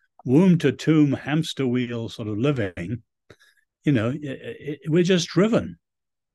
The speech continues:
And I think the Sabbath and books like Abraham Heschel on that and so on, they're wonderful to people to get. So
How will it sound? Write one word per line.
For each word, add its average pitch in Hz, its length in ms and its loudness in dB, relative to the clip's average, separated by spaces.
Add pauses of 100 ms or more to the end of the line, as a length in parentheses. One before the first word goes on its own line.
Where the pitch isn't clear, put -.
(120)
And 131 120 -4
I 131 80 0
think 185 320 -2
the 123 160 -2
Sabbath 160 800 -6
and 104 280 -8
books 143 640 -6
like 127 320 -2
Abraham 123 460 -4
Heschel 123 500 -6
on 92 180 -8
that 85 280 -12 (580)
and 120 160 -2
so 113 260 -2
on, 95 180 -6
they're 139 240 0
wonderful 139 800 0
to 101 100 -20
people 120 300 -6
to 110 60 -6
get. 147 240 -6
So 156 280 0